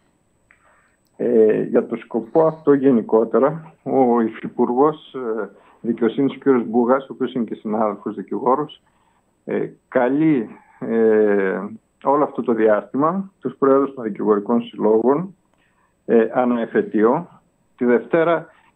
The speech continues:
έχει προσκαλέσει τους προέδρους των δικηγορικών συλλόγων του εφετείου Θράκης. Δεν προβλέπεται συγχώνευση.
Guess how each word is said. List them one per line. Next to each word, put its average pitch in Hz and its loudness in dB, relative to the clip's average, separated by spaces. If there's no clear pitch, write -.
έχει 135 0
προσκαλέσει 127 -2
τους 107 2
προέδρους 135 2
των 131 -4
δικηγορικών 117 0
συλλόγων 156 0
του 139 0
εφετείου 139 -2
Θράκης. - -4
Δεν 147 -2
προβλέπεται 113 -4
συγχώνευση. 104 -6